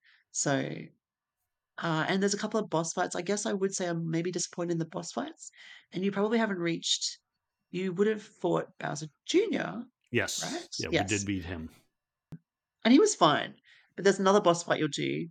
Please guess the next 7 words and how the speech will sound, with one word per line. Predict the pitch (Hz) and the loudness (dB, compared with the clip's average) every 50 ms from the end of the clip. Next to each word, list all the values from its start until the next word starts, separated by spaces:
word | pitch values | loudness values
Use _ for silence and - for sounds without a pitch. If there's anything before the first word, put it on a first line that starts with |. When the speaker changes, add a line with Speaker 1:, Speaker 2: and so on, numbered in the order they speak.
| - _ _ _ _ _ _ _ _ _ _ _ _ _ _ _ _ _ _ _ _ _ - | -12 _ _ _ _ _ _ _ _ _ _ _ _ _ _ _ _ _ _ _ _ _ 0
Speaker 1:
I | 175 | 4
won't | 170 165 165 165 | 4 4 4 4
say | - 160 143 | 0 -2 -2
what | 139 139 | -2 -2
it | 143 143 | -2 -4
is, | 147 - - 160 180 208 - - - - | -4 -4 -4 -6 -6 -6 -6 -8 -6 -6
um, | 151 147 143 143 143 151 160 165 | -6 -6 -6 -6 -8 -10 -14 -16